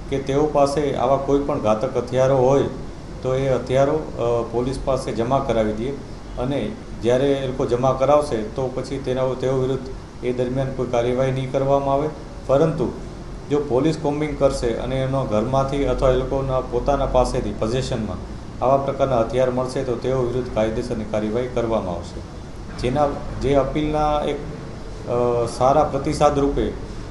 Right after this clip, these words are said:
ઘણા બધા લોકોએ પોલીસની આ અપીલને, અ, માન આપીને અથવા તમે, આપણે કહી શકીએ કે પોલીસને અપીલનું સન્માન કરીને તેઓએ વિશ્વાસ જતાવીને, અ, આ પ્રકારના હથિયારો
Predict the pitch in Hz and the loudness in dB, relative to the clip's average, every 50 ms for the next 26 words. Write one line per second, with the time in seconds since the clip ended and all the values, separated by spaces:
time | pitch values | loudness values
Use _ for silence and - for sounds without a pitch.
0 | - - - - 107 117 143 156 151 156 151 151 147 139 135 131 123 - 120 110 | -10 -8 -4 -2 2 2 4 4 4 4 6 6 6 6 6 4 2 2 2 0
1 | 104 95 92 - - - - - - - - - - - 123 135 143 143 135 - | 0 -2 -4 -6 -8 -8 -10 -8 -8 -8 -8 -6 -4 -2 0 0 0 0 -2 -2
2 | 156 147 143 135 127 127 - - 143 143 139 139 139 139 135 131 131 131 - - | 0 2 6 6 6 6 6 4 2 2 2 2 2 2 2 0 0 -2 -2 -4
3 | - 117 117 113 104 107 117 123 139 143 147 143 139 - 151 147 147 147 147 143 | -4 -2 -2 0 2 4 6 6 6 6 4 2 2 2 -2 -2 -2 -4 -4 -6
4 | 143 - - - - - 117 - - 143 135 113 92 92 - - - - - - | -8 -10 -12 -8 -6 -6 -6 -2 2 4 4 4 4 0 -4 -8 -10 -12 -12 -12
5 | - - 131 131 135 139 139 - - 127 127 139 135 135 139 139 139 139 - 143 | -6 -4 -4 -2 -2 -2 -2 0 0 0 0 0 -2 0 0 0 0 0 0 -4
6 | 143 - 147 147 139 139 143 127 - 127 131 135 139 139 - 139 139 135 131 127 | -4 -4 -4 -6 -4 -2 -4 -2 -2 -2 0 0 -2 -2 -2 -2 0 0 0 0
7 | 127 - - - - - - - - - 120 120 - 147 143 143 143 143 143 143 | -2 -4 -6 -8 -8 -8 -8 -8 -6 -4 -4 -2 -2 0 0 2 2 2 4 2
8 | 139 131 - - - 131 127 139 151 151 151 131 120 120 110 110 101 98 90 80 | 2 2 0 -2 -2 -2 0 2 2 2 2 4 2 2 2 2 0 -2 -4 -6
9 | - - - - - - - - - - - - - - - - - - - - | -8 -8 -10 -12 -12 -12 -12 -12 -12 -12 -12 -12 -14 -14 -14 -14 -14 -14 -14 -14
10 | - - - - - - - - - - 131 135 139 143 143 139 120 117 120 - | -12 -12 -12 -12 -12 -12 -12 -12 -4 -2 2 2 4 4 4 4 2 2 0 0
11 | - 147 147 143 - 123 123 - 143 135 127 123 113 104 98 92 - - - - | 4 4 4 6 6 4 2 4 4 4 4 4 2 0 -2 -6 -8 -10 -10 -10
12 | - - - - - - - 113 120 120 - 127 135 139 139 143 143 143 143 135 | -8 -8 -8 -6 -6 -4 -2 0 0 2 4 4 4 4 4 2 2 2 2 4
13 | 127 120 120 123 131 135 135 131 131 135 135 135 - - - | 4 4 2 2 2 2 4 4 4 4 2 0 -2 -4 -6